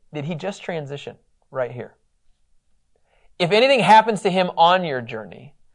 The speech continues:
you will bring my gray hairs down to Sheol in sorrow." In other words, "I know I don't have an option, but if anything happens, I'm done." So it's like he transitions in this argument, like, "I can't let you do this, but I know it might have to happen."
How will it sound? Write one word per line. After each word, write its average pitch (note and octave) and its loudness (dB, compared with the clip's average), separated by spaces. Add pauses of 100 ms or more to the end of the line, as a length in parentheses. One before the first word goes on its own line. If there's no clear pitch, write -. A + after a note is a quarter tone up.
(300)
you D#3+ -2
will G3 6
bring E3 0
my E3 6
gray E3+ 4
hairs D3 2
down C3 0
to A#2 -12
Sheol A#2+ -2
in A2+ -14
sorrow." A2+ -2
In D3 -2
other G3+ 6
words, E3+ 6 (520)
"I F3+ 8
know F#3 10
I A#3 12
don't A3+ 6
have G3 8
an F3+ 6
option, F3 4
but D#3 6
if D#3 2
anything A#3+ 6
happens, A#3 6
I'm E3 4
done." A#2+ 0 (880)
So G3 4
it's F#3+ 2
like A#3 8
he A3 0
transitions A3 2
in A#3+ 4
this G3 2
argument, F3 4
like, D#3 2
"I E3+ 6
can't G#3+ 2
let A#3 8
you A#3+ 4
do A3 4
this, C#4+ 6
but G#3+ 4
I G3 8
know G3+ 6
it G3 4
might E3+ 2
have D3+ 2
to D3 2
happen." B2 -6